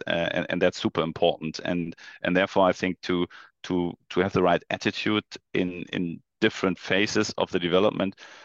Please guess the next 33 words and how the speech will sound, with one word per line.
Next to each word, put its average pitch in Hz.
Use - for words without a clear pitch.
I'm, 98
I'm 101
kind 120
of 104
a 95
person, 98
I -
always 101
think 92
the 90
glass 87
is 82
half 80
full, 80
and, 85
um, 82
and 92
that's, -
that's -
the 92
way 87
you, -
you 90
need 95
to 82
go 90
through 90
life 87
in, 90
in 92
my 92
personal 92
view. 92